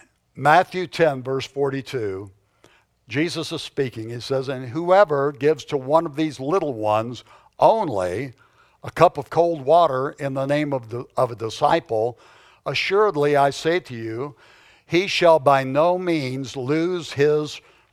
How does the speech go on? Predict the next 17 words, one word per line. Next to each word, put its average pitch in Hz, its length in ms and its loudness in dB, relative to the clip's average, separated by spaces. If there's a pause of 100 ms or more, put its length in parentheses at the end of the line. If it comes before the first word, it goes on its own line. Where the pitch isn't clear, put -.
reward." 139 720 2 (1400)
I 202 60 4
always 208 340 4
like 127 240 2
that 92 240 -6
verse. - 480 -18 (640)
You 156 100 -2
know 156 80 2
why? 143 520 2 (520)
Because 147 720 0 (160)
it 151 140 -4
talks 185 400 2
about 135 540 2 (240)
a 139 80 0
reward 135 1000 2 (260)
in 139 160 -4
heaven 131 560 0